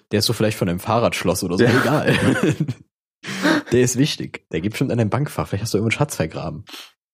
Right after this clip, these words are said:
Speaker 2: Ja.
Speaker 1: So wie so ein Pirat einfach so, als ob man's erwarten würde, so. Der hat bestimmt einen Schatz vergraben. <laughs>
Speaker 2: Und am Ende wird's einfach nie gefunden, dieser Schlüssel, so alles umsonst.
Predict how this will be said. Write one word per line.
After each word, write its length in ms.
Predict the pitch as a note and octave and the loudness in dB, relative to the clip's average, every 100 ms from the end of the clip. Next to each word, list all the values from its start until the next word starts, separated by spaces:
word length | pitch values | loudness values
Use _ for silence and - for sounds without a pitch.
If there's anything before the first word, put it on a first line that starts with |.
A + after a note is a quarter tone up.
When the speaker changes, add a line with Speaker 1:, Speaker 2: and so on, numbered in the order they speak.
| - - - _ _ _ | -20 -20 -20 _ _ _
Speaker 2:
Ja. 200 | - - | -6 -2
Speaker 1:
So 100 | - F#2+ | 0 0
wie 40 | |
so 120 | F#2 | 0
ein 120 | A2+ | 0
Pirat 540 | - A2+ F2 E2 A2+ - | 2 0 2 0 0 -2
einfach 280 | D#2 - G#2 | -6 -6 -6
so, 120 | F2 | -6
als 140 | D2+ | -6
ob 120 | B2+ - | -2 0
man's 160 | C#3+ | 0
erwarten 440 | - F#2 C3 D3 G#2 | 0 2 0 0 -2
würde, 180 | G2 | -2
so. 200 | F#2+ F#2+ A#2+ - - - | -2 -4 -6 -12 -12 -2
Der 100 | G2+ | -2
hat 80 | |
bestimmt 280 | - C#3 G3+ | 0 0 0
einen 80 | G#3 | -2
Schatz 280 | E3 G3+ - | -4 -2 -2
vergraben. 720 | - A2+ F2+ E2+ F2 C#2 - _ - | -2 -2 0 -2 -2 -6 -12 _ -2
<laughs> 640 | - - - - - - | 0 -2 -8 -8 -6 -2
Speaker 2:
Und 100 | A2 | 2
am 140 | E2 F#2+ | 2 2
Ende 200 | A2 A2+ | 2 2
wird's 140 | A2 | 0
einfach 140 | - F#2+ | 0 2
nie 180 | A2 | 2
gefunden, 380 | G#2 - A#2+ F#2+ | 2 2 0 0
dieser 180 | D#2+ G#2+ | 0 2
Schlüssel, 380 | - C3+ A#2+ G#2+ | 4 2 2 0
so 100 | G#2+ | 2
alles 220 | G#2+ G#2 | 2 2
umsonst. 460 | E2 E2 F#2+ - | 0 -2 -4 -10